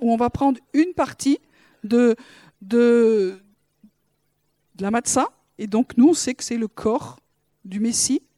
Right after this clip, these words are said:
et on l'a retrouvé, on sait qu'il est ressuscité, et on participe à la mort, mais on participe aussi à la résurrection. C'est ça qui est incroyable ce matin. Et puis, le, le, la coupe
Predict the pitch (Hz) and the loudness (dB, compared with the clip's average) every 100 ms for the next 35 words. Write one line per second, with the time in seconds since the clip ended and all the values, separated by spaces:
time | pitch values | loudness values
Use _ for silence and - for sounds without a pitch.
0 | _ _ _ _ _ _ 202 202 208 226 | _ _ _ _ _ _ -8 -4 -4 -4
1 | 262 - 247 254 233 - - 180 170 247 | -6 -6 -6 -4 -6 -10 -12 -14 -12 -10
2 | 254 254 - 208 - 254 - _ _ 208 | -10 -10 -10 -12 -10 -10 -12 _ _ -10
3 | 202 - - - 294 - - 185 240 254 | -8 -8 -8 -6 -6 -6 -12 -12 -12 -12
4 | - 226 285 - - - _ - 220 208 | -4 -2 -2 -4 -18 -20 _ -12 -10 -10
5 | - 247 - 349 226 233 392 - - - | -12 -10 -4 -2 0 -4 -8 -14 -16 -8
6 | 220 233 - 277 277 320 311 - 403 349 | -6 -4 -2 0 0 0 -2 -2 2 0
7 | _ _ _ _ - - 330 294 226 226 | _ _ _ _ -12 -6 -4 -4 -6 -4
8 | 226 320 320 285 226 214 294 339 _ _ | -4 -4 -4 -6 -10 -6 -6 -6 _ _
9 | _ - _ 247 240 - 294 349 _ _ | _ -20 _ -4 -4 4 4 4 _ _
10 | _ - 214 208 214 208 196 - 233 - | _ -8 -4 -4 -4 -6 -6 -4 -4 2
11 | - - | 4 4